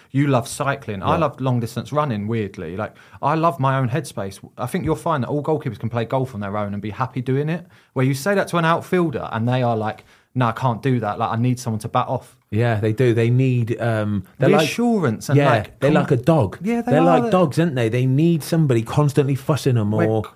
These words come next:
Speaker 2: do you know what I mean?
Speaker 1: Goalies are just, we're, uh, we are s-,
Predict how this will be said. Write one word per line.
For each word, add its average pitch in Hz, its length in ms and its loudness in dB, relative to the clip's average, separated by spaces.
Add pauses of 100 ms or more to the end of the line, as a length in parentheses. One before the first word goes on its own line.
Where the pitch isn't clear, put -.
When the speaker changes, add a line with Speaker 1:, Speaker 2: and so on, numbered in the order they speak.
(100)
Speaker 2:
do 147 100 -2
you 139 60 0
know - 0 -
what 135 60 -2
I - 20 -2
mean? 117 280 0
Speaker 1:
Goalies 185 380 2
are 120 60 -2
just, - 260 -8 (100)
we're, 147 400 -2 (120)
uh, 104 240 -4 (160)
we 135 140 0
are 143 120 4
s-, - 160 -6